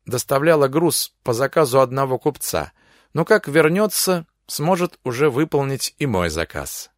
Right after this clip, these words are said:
Это хорошо. Надо будет моих ветеранов-добровольцев взять. Хотя бы пару, чтобы один дома остался. И сплаваем к месту. Но если так посмотреть, всё же стоит побольше вооружённых людей набрать.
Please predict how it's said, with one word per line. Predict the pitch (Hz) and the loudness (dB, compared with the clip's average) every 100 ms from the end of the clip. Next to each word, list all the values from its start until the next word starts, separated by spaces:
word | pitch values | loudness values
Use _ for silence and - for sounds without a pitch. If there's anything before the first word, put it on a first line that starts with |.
| _ | _
Это | - 202 180 | -2 -2 -2
хорошо. | - 165 147 - 78 60 _ _ _ _ - | -2 -2 -2 -4 -6 -6 _ _ _ _ -4
Надо | 147 190 190 | 0 2 2
будет | 185 170 160 | 2 2 0
моих | 151 160 160 - _ | 0 0 -2 -6 _
ветеранов-добровольцев | 113 147 170 180 170 151 120 147 139 170 139 90 - 85 | -4 -2 2 2 2 0 2 2 4 4 4 2 0 -4
взять. | 82 82 78 - _ _ _ _ _ | -2 -2 -2 -4 _ _ _ _ _
Хотя | 117 113 156 | -6 -2 0
бы | 139 | 0
пару, | 139 143 87 76 - | 0 2 2 -2 -10
чтобы | - 98 95 - | -6 -2 -2 -2
один | 110 107 117 95 | -2 0 -2 0
дома | 104 98 80 | 2 2 0
остался. | 76 - 78 69 - - - _ _ _ | -4 -6 -8 -6 -12 -16 -20 _ _ _
И | 220 | -6
сплаваем | - - 131 151 139 131 | -6 0 2 2 0 -2
к | - | -6
месту. | 101 85 73 - 69 67 _ _ _ _ - | -4 -4 -4 -8 -12 -14 _ _ _ _ -8
Но | 110 | -2
если | 131 123 123 | 0 0 -2
так | 117 127 | -2 -2
посмотреть, | - 110 107 98 - 160 - _ _ _ | -2 -4 -4 -4 0 0 -2 _ _ _
всё | - 143 | -2 -2
же | 143 | 0
стоит | 147 165 160 147 | -2 0 0 0
побольше | 143 147 190 165 - | -2 0 0 -2 -2
вооружённых | 135 143 143 135 139 113 98 - | 2 4 4 2 0 -2 -2 -6
людей | 123 117 87 | -6 -4 -4
набрать. | 78 92 95 73 - | -2 -4 -2 -4 -6